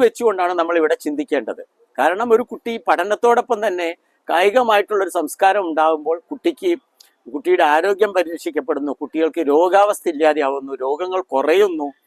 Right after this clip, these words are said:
കുട്ടികൾ എന്ത്, ഏത് തരത്തിലാണെങ്കിലും ഊർജ്ജസ്വരരാവുന്ന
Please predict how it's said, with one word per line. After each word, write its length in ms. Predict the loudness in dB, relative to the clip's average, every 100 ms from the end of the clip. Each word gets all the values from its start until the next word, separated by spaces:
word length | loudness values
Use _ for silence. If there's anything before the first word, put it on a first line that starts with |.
| _ _ -12
കുട്ടികൾ 380 | -4 2 4 2 0 _ _ _ _ 0
എന്ത്, 360 | 2 2 2 4 6
ഏത് 160 | 4 2
തരത്തിലാണെങ്കിലും 760 | 0 0 0 0 -2 -6 -6 -2
ഊർജ്ജസ്വരരാവുന്ന 880 | -4 -2 -4 -2 -2 -2 -2 -4 -8